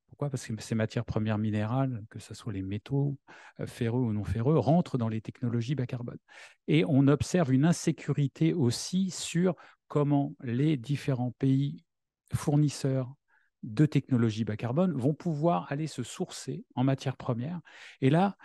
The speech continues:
on se rend compte que nous ne sommes pas tout seuls au monde en Europe, c'est-à-dire que nous voulons tous décarboner nos économies, en tout cas les États-Unis, l'Europe,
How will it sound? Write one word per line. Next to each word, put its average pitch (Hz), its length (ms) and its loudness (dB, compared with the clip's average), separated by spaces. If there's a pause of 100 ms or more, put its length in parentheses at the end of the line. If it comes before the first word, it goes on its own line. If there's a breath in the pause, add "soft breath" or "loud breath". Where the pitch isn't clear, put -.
(440 loud breath)
on 151 140 0
se 165 220 0
rend 131 180 4
compte 160 340 -2
que 151 120 -2
nous 139 180 4
ne 131 60 2
sommes 123 260 0
pas 143 160 -4
tout 123 160 -12
seuls 127 300 -2
au 113 60 2
monde 143 280 2
en 120 80 2
Europe, 117 400 2
c'est-à-dire 123 680 -2
que - 120 -8
nous 151 380 -2
voulons 139 340 0
tous 180 320 2
décarboner 131 600 6
nos 127 140 6
économies, 120 520 2
en 123 120 2
tout - 120 -8
cas 120 240 -4
les 110 240 -2
États-Unis, 113 720 0
l'Europe, 113 540 2